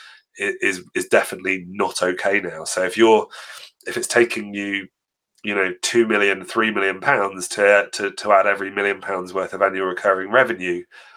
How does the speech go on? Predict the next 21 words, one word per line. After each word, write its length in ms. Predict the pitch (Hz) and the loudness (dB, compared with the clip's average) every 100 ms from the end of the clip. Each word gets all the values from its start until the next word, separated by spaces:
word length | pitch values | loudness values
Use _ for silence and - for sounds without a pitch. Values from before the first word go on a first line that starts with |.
| - _ _ 95 | -20 _ _ 0
then 160 | 104 98 | 0 0
you've 140 | 95 | -4
got 140 | 98 | -4
a 40 | 90 | -6
problem. 400 | - 90 85 82 | -6 -8 -8 -14
You 100 | 92 | -10
need 160 | 95 - | -10 -10
to 100 | 95 | -6
massively 440 | 92 - 92 95 | -4 -4 -2 -4
reduce 360 | 87 82 90 - | -4 -6 -8 -4
the 80 | |
amount 240 | 92 92 90 | -4 -4 -6
you're 120 | 90 | -2
burning. 460 | 104 101 92 87 90 - - - _ _ _ _ - _ - | 4 4 4 -4 -8 -20 -20 -20 _ _ _ _ -20 _ -4
And 320 | 101 98 95 - - | -4 -4 -14 -20 -6
obviously 260 | 113 117 107 | -2 0 2
that's 180 | 104 - | 2 2
gonna 160 | 107 | 0
affect 320 | 95 107 - | 2 0 0
how 180 | - 107 | 0 0
much 320 | 107 104 - | 2 0 -4